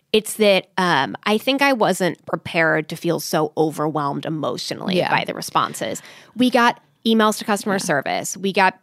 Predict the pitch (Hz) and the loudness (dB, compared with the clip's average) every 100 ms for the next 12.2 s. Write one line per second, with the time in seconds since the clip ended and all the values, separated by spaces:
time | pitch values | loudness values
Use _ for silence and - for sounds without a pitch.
0 | - 185 170 - 185 185 190 175 _ _ | -4 0 2 2 2 2 0 -4 _ _
1 | - 254 220 202 170 160 117 151 156 104 | -2 0 0 0 0 0 -2 -4 0 0
2 | 151 - 202 214 202 - - - 175 - | 0 -2 0 2 2 0 -12 -14 -12 -4
3 | 220 220 202 175 180 160 180 156 147 113 | 0 2 4 6 6 4 2 2 2 0
4 | 127 - - 180 349 359 359 349 - _ | 0 0 0 4 6 6 6 2 -2 _
5 | _ _ - 247 240 - 226 214 - 196 | _ _ -2 0 0 0 0 0 -2 -2
6 | 185 - 190 185 185 175 - 175 175 170 | -2 -2 0 2 2 0 -2 -2 -2 -2
7 | 185 170 165 - 180 170 160 - 165 156 | -4 -6 -6 -8 -6 -6 -8 -8 -8 -8
8 | - 165 - 156 143 - - - 156 160 | -6 -6 -6 -10 -8 -8 -10 -8 -6 -2
9 | 175 175 165 165 170 160 160 160 151 151 | 0 0 0 -2 -2 -4 -4 -2 -2 0
10 | 165 156 - 175 170 160 160 165 160 160 | -2 -4 -6 -6 -6 -4 -4 -4 -6 -6
11 | 156 147 160 - - 160 160 160 156 151 | -6 -4 -4 -6 -12 -6 -2 -2 -2 -4
12 | - 170 | -6 -8